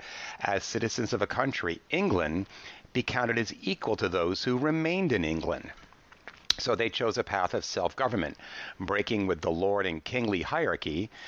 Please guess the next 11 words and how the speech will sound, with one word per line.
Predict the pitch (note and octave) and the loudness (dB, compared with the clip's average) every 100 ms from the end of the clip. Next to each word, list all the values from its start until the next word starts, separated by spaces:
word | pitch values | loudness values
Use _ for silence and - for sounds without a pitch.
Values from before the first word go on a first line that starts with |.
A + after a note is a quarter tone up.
| - - | -14 -4
and | A#2 | -2
declaring | G#2+ - C3 A#2+ A2+ | 0 0 0 0 0
themselves | A2 G#2 A2 G#2+ - | 0 0 0 0 0
to | A2+ | -2
be, | G#2 G3 A2 F#2 | 0 2 2 0
and | E2 | -2
this | D#2+ - | -4 -2
was | D#2+ | -2
revolutionary, | F#2 E2 F2 D#3 - A2 E2+ F2 | 0 0 0 0 0 0 2 0
free | F2+ - C3 D#3+ | -2 -4 0 2
men | D3 F2 D#2+ E2 | 2 2 0 -2